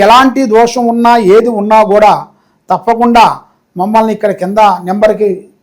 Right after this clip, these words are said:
సంప్రదించినట్టుగైతే మమ్మల్ని మీ పేరుని బట్టి, మీ ఇంట్లో ఏముంది, మీరు చేసే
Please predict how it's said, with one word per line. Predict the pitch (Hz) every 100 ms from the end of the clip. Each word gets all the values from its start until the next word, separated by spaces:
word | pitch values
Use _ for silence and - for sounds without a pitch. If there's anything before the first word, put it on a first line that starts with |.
| _ _ _ _ 170
సంప్రదించినట్టుగైతే | 175 214 208 190 208 196 202 196 202
మమ్మల్ని | 190 185 185 214 285 _ _ _ 190
మీ | 220 -
పేరుని | 185 233 240 208
బట్టి, | 190 214 233 - _ -
మీ | 202 220
ఇంట్లో | 196 196 254 240 220
ఏముంది, | 220 208 202 226 - _ _ -
మీరు | 202 220 170
చేసే | 226 233